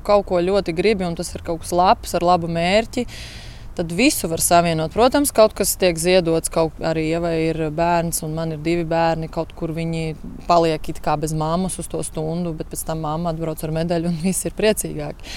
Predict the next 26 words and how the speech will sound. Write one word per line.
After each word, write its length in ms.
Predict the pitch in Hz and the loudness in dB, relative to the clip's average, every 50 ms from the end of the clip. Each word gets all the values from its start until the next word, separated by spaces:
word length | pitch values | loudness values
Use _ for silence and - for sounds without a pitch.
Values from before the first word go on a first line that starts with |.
| - - - - - - - - - - - | -12 -12 -12 -12 -12 -14 -14 -16 -14 -4 0
Tad, 160 | 175 175 165 - | 0 0 0 0
tad, 160 | 170 160 151 | -4 -2 0
ā, 160 | 165 165 160 160 160 - - - - - - - 233 | 2 2 4 2 2 0 -4 -12 -14 -12 -4 0 0
mums 160 | 269 277 - | 2 2 4
jau 100 | 233 202 185 | 2 2 4
tam 220 | 202 185 185 190 - | 2 0 0 -2 -4
sportā 480 | - - 214 226 262 - - 208 190 180 175 | -2 2 2 2 4 6 6 6 6 6 4
ir 80 | - | 2
tāda, 320 | 202 202 196 185 160 - 185 | 2 4 4 2 2 0 -2
tas 100 | 170 160 | 2 6
darbs, 380 | 185 185 214 240 - - - - | 8 8 8 8 6 2 -4 -2
kad, 220 | - 190 165 160 | -2 -4 -4 -2
nu, 160 | 180 185 180 175 | -4 -4 -2 0
teiksim, 300 | 196 190 185 - 202 185 | -2 -2 -2 -2 -4 -2
es 200 | 190 233 - - - 196 | 0 0 0 0 0 2
varu 480 | 196 196 196 190 180 170 165 165 165 165 | 6 6 6 6 4 2 -2 -4 -6 -6
savienot. 640 | 147 - - 170 160 151 147 147 156 151 147 - - | -4 0 2 2 2 0 -4 -4 -4 -6 -6 -6 -2
Atbraucu 560 | - 180 190 196 190 180 165 156 - - 175 | -2 -2 0 0 0 0 0 -2 -4 -4 -4
no 80 | 170 170 | -4 0
Liepājas, 480 | 175 202 240 - 294 285 285 269 - | 0 0 0 2 0 0 0 0 -2
es 140 | 190 - - | -4 -6 -2
palieku 540 | - 180 175 170 165 160 165 - - 160 165 165 | 0 0 0 0 -2 -4 -6 -8 -8 -6 -6 -4
reāli 320 | 165 160 160 156 156 170 | -4 -4 -4 -2 -2 -4
divas, 160 | 170 160 - | -4 -4 -6
trīs 240 | - 165 170 165 160 160 | -6 -6 -6 -6 -4 -4
dienas. 500 | 180 196 233 254 277 285 285 - - - | -2 0 2 2 2 2 2 0 -2 -4